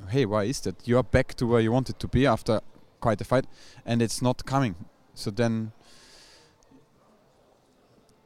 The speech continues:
these two things m-, made me a little bit, like, not, not unhappy, but thinking, "Okay, you must check, because if you compete against the best in the world, if you are not a hundred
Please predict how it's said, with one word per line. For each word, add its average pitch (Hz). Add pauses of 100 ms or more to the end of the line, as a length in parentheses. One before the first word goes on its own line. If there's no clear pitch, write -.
(100)
these 131
two 127
things 131
m-, 120 (400)
made 117
me 117
a 113
little 117
bit, 113
like, 110 (380)
not, 117
not 120
unhappy, 104
but 98 (440)
thinking, 110 (280)
"Okay, 104 (800)
you 117
must 120
check, - (200)
because 110
if -
you 135
compete 123
against 120
the 113
best 123
in 104
the 101
world, 113 (960)
if 120
you 127
are 120
not 117
a 117
hundred 113